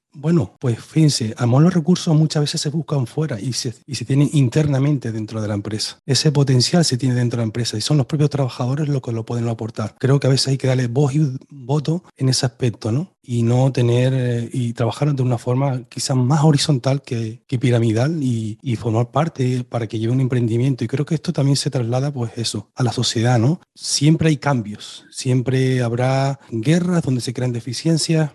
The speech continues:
habrá otro tipo de, de acontecimientos donde habrá que generar ideas nuevas para emprender y sobresalir sobre ese, sobre eso que hay en ese momento, ¿no? Hoy en día, pues ya lo que está pasando, por ejemplo,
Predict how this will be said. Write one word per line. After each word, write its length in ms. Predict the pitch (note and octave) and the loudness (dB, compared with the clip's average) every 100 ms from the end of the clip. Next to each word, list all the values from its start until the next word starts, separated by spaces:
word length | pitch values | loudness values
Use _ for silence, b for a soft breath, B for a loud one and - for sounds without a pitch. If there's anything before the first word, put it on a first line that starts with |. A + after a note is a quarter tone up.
| _ | _
habrá 320 | B2+ A#2 B2+ B2 | -2 2 2 2
otro 200 | B2 A#2+ | 0 -2
tipo 240 | B2+ C3 | -2 0
de, 380 | B2 A#2+ A#2+ A#2+ | 0 0 -2 -2
de 720 | C3 A#2+ B2 A#2+ A#2 A#2 A2+ | -4 -2 -2 -2 -4 -6 -6
acontecimientos 920 | C3 B2+ A#2+ B2+ - A#2+ E3 F3 C#3 | -4 -2 0 0 2 4 4 2 0
donde 260 | C3 B2 B2 | 0 0 0
habrá 240 | A#2+ C#3 | -2 -4
que 320 | C#3 C#3 C3+ - | -4 -4 -4 -2
generar 460 | C3+ B2+ C#3 C#3+ - | 0 2 2 -2 -4
ideas 280 | C3 D#3+ | 2 4
nuevas 400 | D3+ D3+ F#3 F3+ | 4 4 4 2
para 160 | - C#3 | 0 -2
emprender 380 | B2+ B2+ A#2+ D#3 | -2 -4 -4 -4
y 100 | D#3 | -4
sobresalir 560 | C#3+ B2+ - A#2+ D3 | -4 -6 -4 -2 -2
sobre 240 | C#3+ C3+ B2+ | -2 -2 -2
ese, 400 | - B2 B2 D#3+ | -4 -6 -6 -6
sobre 560 | - B2+ B2 A#2 A2+ - | -2 0 0 0 -2 -2
eso 300 | B2+ - B2+ | -2 -2 -2
que 160 | B2+ | -2
hay 160 | A2+ A2+ | 0 -2
en 80 | A#2 | -2
ese 160 | - | -4
momento, 360 | A#2 A2 A2 A#2 | -4 -4 -4 -2
¿no? 160 | C3+ - | -4 -2
Hoy 140 | A#2 | 2
en 100 | A#2+ | 2
día, 240 | A#2 B2+ C3 | 4 4 2
pues 320 | B2 A2+ - | 2 -2 0
ya 220 | B2+ A#2+ | 0 0
lo 120 | A#2 | -2
que 80 | A2+ | -4
está 140 | - A#2+ | -6 -4
pasando, 380 | A#2+ C3 B2 | -2 0 -2
por 100 | A#2+ | -2
ejemplo, 540 | A#2+ B2+ A#2 A#2+ A2+ | -4 -4 -4 -2 -4